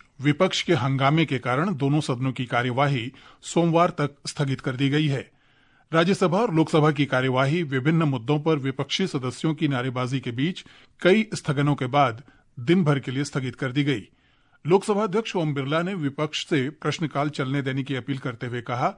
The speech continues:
कि ये एक महत्वपूर्ण कार्य है और विपक्ष को इसमें अवश्य शामिल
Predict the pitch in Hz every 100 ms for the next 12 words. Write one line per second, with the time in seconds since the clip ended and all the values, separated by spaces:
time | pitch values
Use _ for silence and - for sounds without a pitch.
0 | - _ _ - 156 196 190 170 165 127
1 | 127 - 185 151 123 131 139 180 160 131
2 | 127 180 - - 139 160 - _ 175 -
3 | 175 175 - 139 165 175 156 135 127 127